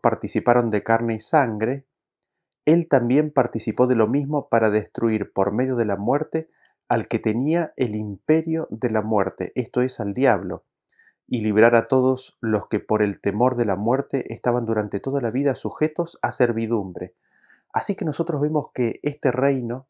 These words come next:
de oscuridad, de tinieblas, del cual nosotros somos librados por Jesús y su cruz, es un imperio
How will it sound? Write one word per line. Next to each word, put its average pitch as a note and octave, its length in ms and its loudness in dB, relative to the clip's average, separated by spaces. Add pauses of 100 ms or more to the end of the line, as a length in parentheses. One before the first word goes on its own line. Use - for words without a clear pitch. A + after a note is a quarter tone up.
(100)
de G#2+ 180 -2
oscuridad, G#2+ 800 0
de A2 180 -2
tinieblas, A2+ 800 -4 (360)
del G#2+ 220 -2
cual C3 240 4
nosotros - 640 -4
somos C3+ 360 -2
librados A#2 680 -2 (140)
por G#2 220 0
Jesús - 500 -6 (400)
y A2 100 -6
su - 180 -10
cruz, - 400 -4 (920)
es - 400 -2 (220)
un D#3+ 160 2
imperio F3 800 -4